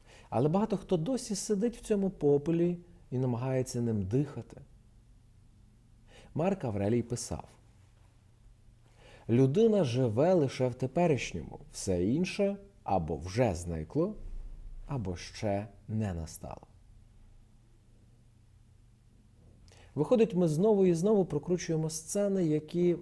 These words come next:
не можемо змінити. Знаєш, мов плівку, що обірвалася давно.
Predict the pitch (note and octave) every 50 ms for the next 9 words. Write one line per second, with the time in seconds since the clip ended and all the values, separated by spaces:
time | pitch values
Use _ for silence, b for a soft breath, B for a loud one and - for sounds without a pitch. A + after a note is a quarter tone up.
0 | - - D3 C#3+ D#3 E3 E3+ D#3+ C#3+ C3+ C3+ C#3+ D3 D3+ D#3+ D#3 E3+ F3+ E3 D3
1 | C#3 - - - - - - - - - _ - - - - - - - - -
2 | - - - G#2+ A2+ D3 D3+ C#3 - - G2+ G2 F#2+ - - - - - D#3+ E3
3 | D3+ A2+ D#2+ - - - - - - - - - F#2 F2+ F2+ F2+ A2+ A2+ G#2+ F#2+
4 | E2+ E2 - - - A2+ B2 C#3+ C3+ B2 F2+ -